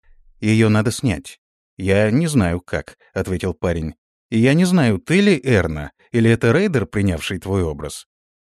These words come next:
"Тебе придется посмотреть на меня магическим зрением, мальчик", — промурлыкала Раба. "Да,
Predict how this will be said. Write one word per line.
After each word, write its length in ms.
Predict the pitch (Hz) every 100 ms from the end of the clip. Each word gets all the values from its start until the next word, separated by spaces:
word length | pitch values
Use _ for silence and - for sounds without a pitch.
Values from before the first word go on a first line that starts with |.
| _ -
"Тебе 260 | 185 226
придется 440 | 233 170 147 - 120
посмотреть 580 | 117 120 107 117 110
на 80 | 110
меня 220 | 107 107
магическим 640 | 104 101 104 107 - 110 107
зрением, 420 | 139 143 87 80
мальчик", — 640 | 78 76 73 - - - _ _ -
промурлыкала 680 | 101 95 87 82 - 87 82
Раба. 360 | 76 73 76 _ _ _ _ _ _ _ _ _
"Да, 500 | 92 90 92 78 -